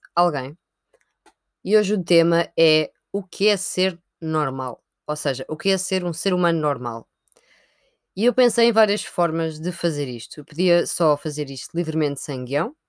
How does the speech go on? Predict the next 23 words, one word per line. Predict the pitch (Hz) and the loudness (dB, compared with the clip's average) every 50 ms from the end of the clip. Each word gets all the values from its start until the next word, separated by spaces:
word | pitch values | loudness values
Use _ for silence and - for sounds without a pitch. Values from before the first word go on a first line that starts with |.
| _ _ _ _ _ _ _ - | _ _ _ _ _ _ _ -4
eu | 160 160 | -4 -4
podia | 160 - 165 151 175 170 160 | -4 -4 -2 0 2 2 2
fazer | 160 - 170 156 156 156 151 | 2 0 -4 -2 0 0 0
um | 151 147 147 139 | 0 -2 -4 -8
pequeno | - - - 170 160 156 151 139 | -12 -8 -2 -2 -2 -2 -2 -4
texto | - 170 160 151 143 - - - - - - _ | -2 -2 0 0 -2 -4 -10 -14 -16 -20 -20 _
e | - - 170 165 160 156 151 143 135 135 127 123 | -12 -8 -6 -4 -4 -4 -4 -6 -8 -10 -10 -12
um | 123 120 | -12 -14
pequeno | - - 135 131 127 | -12 -10 -10 -10 -8
guião | 120 147 151 156 151 139 127 | -4 -2 0 0 0 -2 -4
e | 123 127 - | -8 -10 -6
falar | - 139 135 131 127 | -2 0 0 0 0
com | - - 139 | -2 -6 -6
vocês, | 135 156 165 - - 190 190 202 - - - _ _ _ _ _ _ _ - | -4 -4 -6 -4 -4 -4 -4 -4 -8 -16 -20 _ _ _ _ _ _ _ 0
ou | 226 226 | 2 2
eu | 233 | 2
podia | - - 196 220 226 | 2 0 -4 -4 -2
fazer | 220 - 220 196 208 | -2 -2 -4 -2 -2
uma | 214 220 214 | -2 -2 -2
coisa | 208 - - 196 190 185 180 190 196 | -2 -2 -2 -2 0 0 -2 -4 -6
que | 190 - - | -6 -6 -4
eu | 185 185 | 0 0
acho | 185 185 185 - - - - | 0 0 0 -4 -8 -10 -12